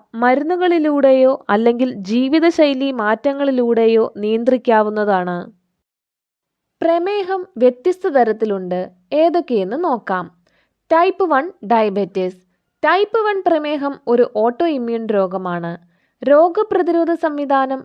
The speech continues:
ഇൻസുലിൻ ഉൽപ്പാദിപ്പിക്കുന്ന പാൻക്രിയാസ് കോശങ്ങളെ ആക്രമിക്കുകയും നശിപ്പിക്കുകയും ചെയ്യുന്നു.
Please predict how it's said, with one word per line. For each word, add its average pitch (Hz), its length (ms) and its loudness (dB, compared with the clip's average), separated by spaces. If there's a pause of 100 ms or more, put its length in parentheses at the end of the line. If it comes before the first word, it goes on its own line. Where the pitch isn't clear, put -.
ഇൻസുലിൻ 254 540 -6
ഉൽപ്പാദിപ്പിക്കുന്ന 247 880 -4 (180)
പാൻക്രിയാസ് 254 680 -4
കോശങ്ങളെ 233 720 -4
ആക്രമിക്കുകയും 226 840 -4 (100)
നശിപ്പിക്കുകയും 208 800 -8
ചെയ്യുന്നു. 180 640 -4